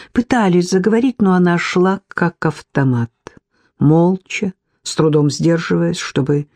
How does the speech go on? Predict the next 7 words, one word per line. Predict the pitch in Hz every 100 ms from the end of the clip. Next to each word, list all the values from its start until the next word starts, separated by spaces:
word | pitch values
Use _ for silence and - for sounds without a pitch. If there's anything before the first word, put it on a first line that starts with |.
| _
не | 151 147
закричать: | 139 143 143 143 - 135 - - _ _ _ _ -
«Оставьте | 147 - - - 185 - - 117
меня | 120 131 -
в | -
покое | - - - - - _
все!». | - - - - -